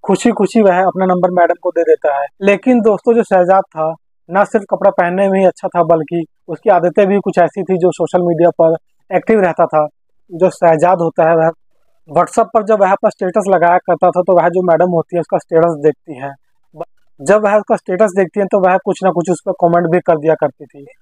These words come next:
और comment भी ऐसा करती थी कि "आपका status बहुत खूबसूरत है, आप भी बहुत अच्छे लग रहे हो।" अब दोस्तों जो शहजाद होता है वह सोच में पड़ जाता है कि यार चलो मेरे status को तो उन्होंने like कर दिया लेकिन मुझे क्यों like कर रही हैं, मेरे में ऐसी क्या खास बात है।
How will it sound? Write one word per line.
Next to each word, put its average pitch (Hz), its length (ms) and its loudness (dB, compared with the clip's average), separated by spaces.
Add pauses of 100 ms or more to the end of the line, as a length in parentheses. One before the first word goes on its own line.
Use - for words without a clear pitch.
(200)
और 208 220 2
comment 214 300 0
भी 226 120 2
ऐसा 214 220 0
करती 196 320 -2
थी 208 160 -2
कि 196 200 -2
"आपका 175 240 0
status 180 340 -2
बहुत 175 160 0 (100)
खूबसूरत 170 500 -2
है, 160 80 2 (120)
आप 175 140 2
भी 175 120 -4
बहुत 165 200 2
अच्छे 165 220 -2
लग 160 160 2
रहे 151 140 2
हो।" 151 120 2 (580)
अब 202 180 -2
दोस्तों 196 280 0
जो 220 80 0
शहजाद 175 420 2
होता 170 300 -2
है 160 60 4
वह 175 160 2
सोच 175 260 -6
में 175 140 0
पड़ 165 120 0
जाता 156 320 2
है 165 80 2
कि 165 260 -4
यार 156 200 2 (400)
चलो 185 140 0
मेरे 185 200 2
status 175 440 -4
को 180 120 -6
तो 165 160 2
उन्होंने 170 580 -2
like 175 240 4
कर 170 120 -2
दिया 165 180 2
लेकिन 170 280 0
मुझे 165 280 0
क्यों 175 240 -6
like 165 220 0
कर 165 120 0
रही 147 240 -2
हैं, 143 160 -10 (1600)
मेरे 185 320 4
में 214 120 6
ऐसी 202 240 0
क्या 196 180 2
खास 180 340 -2
बात 170 260 2
है। 165 140 2